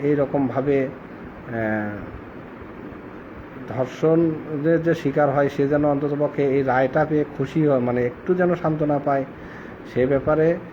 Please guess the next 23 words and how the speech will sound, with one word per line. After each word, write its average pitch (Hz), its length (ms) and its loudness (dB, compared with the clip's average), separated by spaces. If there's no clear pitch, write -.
সবার 131 260 2
প্রতি 160 240 0
অনুরোধ। 147 420 4
আর 120 500 4
যেগুলো 147 340 4
আসলে 196 380 4
বর্তমানে 175 420 4
তো 185 120 2
ভাইরাল 139 420 4
যুগ, 113 180 -2
সেটা, 139 460 4
আহ, 127 100 0
মোবাইলে 139 520 4
হোক, 175 260 4
আহ, 127 40 4
মানে 123 260 -2
Facebook, 165 400 4
এখন 156 300 4
যেহেতু 147 300 2
সবার 139 240 2
হাতে 120 280 0
হাতে 143 180 2
মোবাইল, 131 360 4